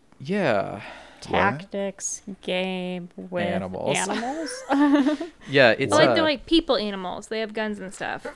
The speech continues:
Speaker 1: Yeah.
Speaker 4: They're, like, mute. They're,
Speaker 2: It's a
Speaker 4: it's
Speaker 2: furry
Speaker 4: mute,
Speaker 2: game?
Speaker 4: mute, they're
Speaker 1: Mutant Year
Speaker 4: mutated.
Speaker 1: Zero.
Speaker 4: Mutant Year Zero.
Speaker 1: Mutant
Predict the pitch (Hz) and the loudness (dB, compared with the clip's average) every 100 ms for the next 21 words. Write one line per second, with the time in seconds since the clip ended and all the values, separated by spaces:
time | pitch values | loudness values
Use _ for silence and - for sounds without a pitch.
0 | - 180 92 87 240 247 240 220 277 - | 2 4 4 2 -2 0 2 2 2 4
1 | 262 240 - 262 240 277 302 285 - 262 | 6 6 2 2 4 4 6 6 6 4
2 | 277 156 196 196 196 208 143 98 311 349 | 4 6 8 8 8 10 8 6 0 2
3 | 359 349 339 220 123 123 147 160 | 2 4 6 4 2 -2 -2 -4